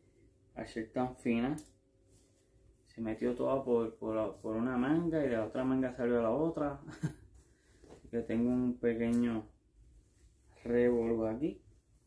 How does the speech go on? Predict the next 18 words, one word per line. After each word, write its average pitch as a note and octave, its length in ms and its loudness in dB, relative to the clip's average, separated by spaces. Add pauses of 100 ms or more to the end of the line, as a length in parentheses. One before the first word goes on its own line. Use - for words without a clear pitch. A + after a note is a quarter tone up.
(1080)
Y C3 120 -2
nada, E3 220 6
mi D#3 160 6
gente, F3 280 0
este, B2 300 -2
pues, E3+ 200 0
volviendo C3 420 4
a, D3 60 6
a, C#3 480 2
al B2 320 -4
tema, E3 320 4
¿verdad? C3+ 360 2
De C3 140 -4
la A#2+ 140 2
nueva A#2+ 280 2
edición, C#3+ 520 0
nuevas B2 220 2
colecciones. D3 760 0